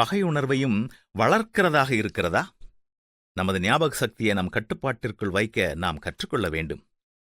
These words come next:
எப்படி பள்ளி பிள்ளைகள் ஞாபகத்தில் வைக்க வேண்டியவற்றை ஒரு ஆசிரியர் மீண்டும் மீண்டும் ஞாபகப்படுத்துகிறாரோ, அதேபோல நாமும் நல்ல நிகழ்வுகளை மீண்டும் மீண்டும் சிந்தித்து பார்த்து கடவுளுக்கு நன்றி சொல்ல வேண்டும்.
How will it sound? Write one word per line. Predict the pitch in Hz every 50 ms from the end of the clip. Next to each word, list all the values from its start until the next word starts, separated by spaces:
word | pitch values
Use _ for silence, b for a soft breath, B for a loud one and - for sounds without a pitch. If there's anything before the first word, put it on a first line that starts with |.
| _ _ _
எப்படி | - 147 170 165 240 214 202
பள்ளி | - - 175 220 240 220
பிள்ளைகள் | 143 - 185 202 202 180 170 156
ஞாபகத்தில் | 139 139 143 170 175 165 160 160 - 160 139
வைக்க | 127 131 131 - 160
வேண்டியவற்றை | 143 147 143 131 135 127 127 117 135 131
ஒரு | 117 107 113
ஆசிரியர் | 107 120 143 - - 127 127 123 110
மீண்டும் | 101 113 151 170 147 147 120
மீண்டும் | 123 131 120 131 117 104
ஞாபகப்படுத்துகிறாரோ, | 98 107 127 139 160 151 131 - - 110 107 - 110 98 98 98 92 101 123 101 78 71 - _ _ _ _ _ _ _ _
அதேபோல | - 98 110 113 113 147 151 139
நாமும் | 117 104 117 135 147 143 127 113
நல்ல | 95 101 127 208 240
நிகழ்வுகளை | 190 131 107 131 120 104 101 - 113 104 101
மீண்டும் | 95 98 107 135 180 185 208 202
மீண்டும் | 208 214 214 214 233 214
சிந்தித்து | - - 139 127 127 110 - 110
பார்த்து | - - 107 101 - - 90
கடவுளுக்கு | - 95 92 90 92 90 87 - 85
நன்றி | 82 82 85 98 143
சொல்ல | 151 - 107 80 76
வேண்டும். | 71 71 73 78 76 71 -